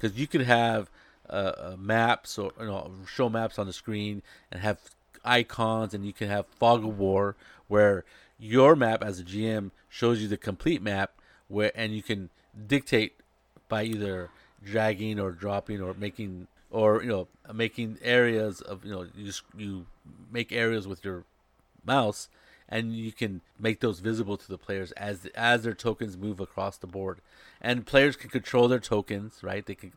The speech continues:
actually grab their token and move it around, and that's Fog of War. And then, and the, if you pay, if you pay for the monthly subscription, you also get dynamic lighting, which means, like, as a token moves on the board, they can,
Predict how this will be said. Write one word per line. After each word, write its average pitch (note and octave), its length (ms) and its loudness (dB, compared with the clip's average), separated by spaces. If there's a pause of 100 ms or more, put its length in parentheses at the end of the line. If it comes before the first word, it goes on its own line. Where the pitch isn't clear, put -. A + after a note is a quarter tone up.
actually G2+ 380 -10 (260)
grab A2 200 4
their G#2+ 100 -4
token A2 320 -2
and G#2+ 120 -2
move G#2 180 -4
it G#2 60 -4
around, F#2 440 -4
and G#2+ 460 -4 (100)
that's A#2+ 220 0
Fog A#2 240 2
of A2+ 100 -2
War. G2 280 -2 (200)
And A#2 140 -4
then, A#2+ 260 0
and A2 220 -8
the, G#2+ 180 -2 (460)
if A2 160 -10
you G#2+ 60 -6
pay, A2+ 280 4 (120)
if A2 140 -12
you G#2+ 60 -8
pay C3 220 6
for A2+ 140 0
the G2 60 0
monthly G2 260 -2
subscription, G#2+ 580 -4 (320)
you G#2 120 -4
also G2+ 220 -4
get F#2 280 -6 (300)
dynamic G#2 560 -4
lighting, F#2 380 -2 (300)
which G#2+ 240 -6
means, G#2+ 280 -6
like, F#2+ 220 -4 (220)
as G#2+ 180 0
a G#2+ 60 -2
token B2 420 4
moves A#2 260 0
on G#2+ 120 0
the G2 80 -8
board, A2 440 0 (320)
they A2+ 140 0
can, G#2+ 220 -6